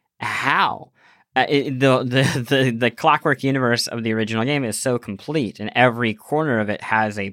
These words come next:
purpose. How could you create an expansion to this thing that was,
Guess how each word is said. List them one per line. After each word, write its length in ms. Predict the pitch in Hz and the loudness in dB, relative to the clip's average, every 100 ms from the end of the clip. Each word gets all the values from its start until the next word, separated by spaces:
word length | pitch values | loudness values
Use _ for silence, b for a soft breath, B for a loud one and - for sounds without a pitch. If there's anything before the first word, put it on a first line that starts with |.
| _ | _
purpose. 580 | - - - 87 107 - b b b b | -6 -4 -4 -10 -12 -16 b b b b
How 160 | 139 | -2
could 220 | 139 151 135 | 0 0 0
you 380 | 123 123 113 | 2 2 2
create 320 | 107 - 117 113 | -2 -4 -2 -2
an 60 | |
expansion 680 | 104 - - 175 175 113 107 | -6 -6 -2 -2 -2 -6 -8
to 100 | - | -8
this 420 | 104 101 101 - | -8 -8 -8 -10
thing 460 | - 110 104 101 101 _ _ _ _ | -6 -4 -4 -8 -12 _ _ _ _
that 240 | 113 104 107 | 0 0 0
was, 460 | 104 98 92 - | -4 -4 -6 -10